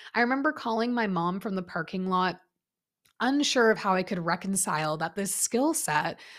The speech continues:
that I had gone back to school at twenty-six to nurture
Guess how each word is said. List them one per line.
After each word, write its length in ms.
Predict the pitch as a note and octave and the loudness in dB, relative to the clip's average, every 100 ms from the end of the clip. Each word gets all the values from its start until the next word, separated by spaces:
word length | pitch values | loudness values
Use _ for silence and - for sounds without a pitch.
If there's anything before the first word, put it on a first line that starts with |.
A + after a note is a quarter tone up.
| - | -8
that 120 | A#3+ | -2
I 100 | A3+ | 0
had 280 | D4+ D#4+ G#3+ | 2 0 -2
gone 380 | F#3+ G#3 D#4+ C4+ | 2 2 4 2
back 400 | F3 E3+ G#3 - | 2 0 -2 -6
to 100 | A3+ | -4
school 460 | - - G#3 F3 - | -4 -2 -2 -2 -2
at 140 | F3 | -8
twenty-six 920 | - - F3 F#3+ G3+ G3 - E3+ - - | -8 -4 -2 -2 -4 -6 -4 -6 -4 -6
to 180 | - F#3 | -4 -4
nurture 600 | E3+ F3 - E3 G#3 | -4 -4 -6 -6 -8